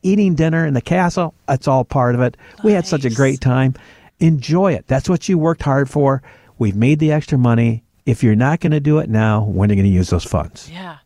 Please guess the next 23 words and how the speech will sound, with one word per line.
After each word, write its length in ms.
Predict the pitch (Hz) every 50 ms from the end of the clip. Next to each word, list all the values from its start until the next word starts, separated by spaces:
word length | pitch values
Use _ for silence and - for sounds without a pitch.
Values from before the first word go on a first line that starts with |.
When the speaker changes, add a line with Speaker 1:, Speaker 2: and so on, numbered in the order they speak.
| _ - - -
Speaker 1:
Your 100 | 131 123
kids 220 | - 277 285 226
aren't 120 | 269 240 202
gonna 160 | 160 151 139
take 200 | - - 120 -
themselves 380 | - 110 101 - 104 98 101 98
to 140 | 95 98 92
do 120 | 87 92 87
that. 240 | 92 113 151 - - _ -
Enjoy 260 | 196 180 190 - 269
Speaker 2:
Go 60 | 277
Speaker 1:
it 40 | 285
Speaker 2:
do 60 | -
Speaker 1:
with 80 | 247 -
Speaker 2:
it 20 |
Speaker 1:
them. 100 | - 131
Speaker 2:
with 100 | 101 92
them, 260 | - 240 247 190 160
yeah. 320 | 175 208 277 294 269 196 165 - -
Enjoy 520 | 247 277 277 233 214 262 285 339 403 403
this, 420 | 285 233 - 180 147 156 - - -
and, 220 | 214 220 220 220
uh, 200 | 220 208 196 196